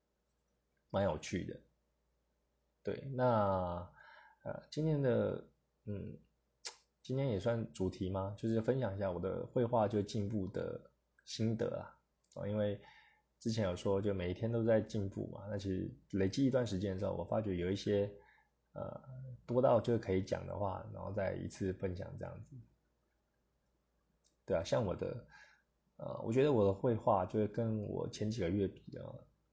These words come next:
呃，其实是有，有进步的感觉，像是光影的变化，然后还有颜色的这个鲜艳度跟丰富度，然后都有提升。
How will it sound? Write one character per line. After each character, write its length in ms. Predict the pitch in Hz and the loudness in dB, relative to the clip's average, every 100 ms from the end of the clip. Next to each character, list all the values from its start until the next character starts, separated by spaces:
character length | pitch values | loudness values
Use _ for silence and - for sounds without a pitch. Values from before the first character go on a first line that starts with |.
| _ | _
呃， 240 | - 104 110 | -16 -14 -6
其 140 | - 120 | 4 4
实 80 | |
是 160 | 123 135 | 4 2
有， 340 | 98 87 - - - - - - | 2 0 -4 -8 -12 -14 -12 -4
有 120 | 92 | -4
进 260 | - 123 107 | 0 0 0
步 100 | 107 | 0
的 100 | 95 | 0
感 220 | 92 90 | -2 -6
觉， 120 | 95 - - | -10 -14 -12
像 140 | - 107 | -4 -2
是 80 | |
光 260 | 104 110 120 | 2 4 4
影 140 | 90 | 0
的 80 | 85 | -4
变 220 | - 95 85 | -2 -2 -2
化， 280 | 92 90 - - - _ - - - - - | -4 -4 -10 -20 -20 _ -20 -20 -20 -12 0
然 120 | 101 | 4
后 60 | 104 | 4
还 140 | 98 | 4
有 180 | 95 90 | 2 2
颜 240 | 87 98 | 0 0
色 240 | 95 113 95 | 0 2 2
的 160 | 87 | 2
这 140 | 92 92 | 0 0
个 120 | 90 | 0
鲜 260 | - 110 | 0 0
艳 200 | 113 101 | 2 0
度 160 | 98 95 | 2 2
跟 220 | 98 95 | 2 0
丰 220 | 98 95 | 0 -2
富 240 | 98 - 101 | -4 -8 -6
度， 240 | 98 123 101 | -6 -8 -8
然 80 | |
后 80 | 95 | -8
都 120 | 104 | -4
有 100 | 95 | -4
提 280 | 98 - 95 | -4 -10 -10
升。 360 | 95 95 101 | -8 -8 -10